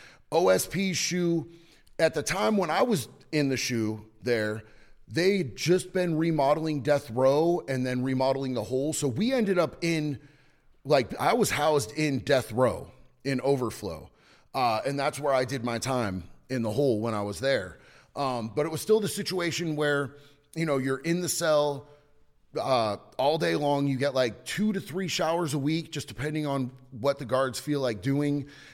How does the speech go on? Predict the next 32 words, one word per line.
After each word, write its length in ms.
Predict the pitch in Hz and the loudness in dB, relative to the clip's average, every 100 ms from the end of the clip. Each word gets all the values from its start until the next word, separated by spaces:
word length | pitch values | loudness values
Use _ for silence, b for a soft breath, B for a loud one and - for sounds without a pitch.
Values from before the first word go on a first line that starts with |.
| B | B
And, 440 | 156 139 127 120 110 | -2 0 0 -2 -4
uh, 380 | 120 117 110 107 - | 0 2 2 -2 -2
if 220 | 147 143 | -4 -2
they 220 | 139 127 | -2 -2
hit 280 | 120 151 151 | 0 -2 -2
you 180 | 165 143 | -2 2
up 160 | 139 143 | 2 0
about 280 | 117 131 | 0 2
it 100 | 135 | 0
when 140 | 113 131 | -2 -2
you're 200 | 127 113 | 0 0
awake, 420 | 107 135 139 - | 0 0 0 -2
a 60 | 123 | -2
lot 220 | 131 160 | 0 0
of 40 | |
the 60 | 151 | -2
time 280 | 151 147 139 | -4 -4 -2
they'll 160 | 135 | -2
walk 300 | 120 127 135 | 0 0 0
in 80 | 151 | -2
the 80 | 143 | -4
unit 340 | 127 139 143 | 0 0 0
at, 100 | 127 | -2
like, 180 | 117 110 | -4 -6
four 260 | - 143 147 | -2 0 0
thirty 300 | 151 147 147 | 0 -2 0
in 80 | 139 | 0
the 80 | |
morning 420 | 131 131 143 160 - B B - | 0 0 0 -4 -8 B B -6
and 180 | 139 | -2
they'll 100 | 127 | 0
go, 300 | 120 123 107 | 0 0 -2